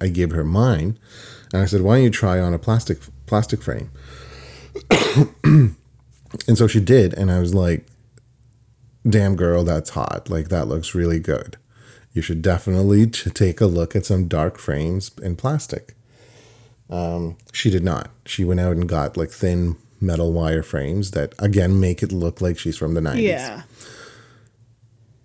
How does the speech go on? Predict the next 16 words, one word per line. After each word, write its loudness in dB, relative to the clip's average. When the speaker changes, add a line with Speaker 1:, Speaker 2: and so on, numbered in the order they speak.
Speaker 1:
Nothing 6
wrong 6
with 6
Speaker 2:
Yeah. 6
Speaker 1:
that, -10
but 0
I'm 2
just -2
kinda 0
going, -2
like, -6
"What 0
is 0
your 4
<laughs> -4
problem?" 0